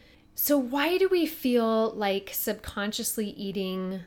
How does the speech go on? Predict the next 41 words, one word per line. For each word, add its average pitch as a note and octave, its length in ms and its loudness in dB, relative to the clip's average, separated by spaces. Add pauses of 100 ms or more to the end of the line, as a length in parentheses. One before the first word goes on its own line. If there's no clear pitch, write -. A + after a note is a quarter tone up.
(160)
works? - 800 -8
Like, G#3 360 -4
why A3+ 400 0
do C#4+ 100 0
we C#4 140 2
feel A#3 180 0
like G#3+ 200 -2
it F#3+ 280 -6
works G#3+ 580 -4
for G3 340 -4
when F3 220 -4
we're E3+ 140 -6
stressed - 420 -10
out? - 280 -12 (420)
Once C#4+ 300 2
again, A3 460 2
even C#4 260 0
if D#4 160 -4
we're B3 120 0
unaware F#3 500 -2
of E3+ 100 -2
it, E3+ 220 -6
our F3+ 100 -6
pleasure G3 440 -4
sensors G3 460 -4
in F3 80 -4
our E3+ 120 -4
brains E3+ 480 -10
are F#3 180 -12
definitely F3+ 380 -10
being E3+ 240 -10
triggered. - 440 -16
So - 220 -2
even C4 240 0
if D#4+ 160 -2
we've C4+ 180 2
completely A#3 520 -2
shut G#3 240 -2
our G3 120 0
brain F#3 320 -6
off F3+ 480 -4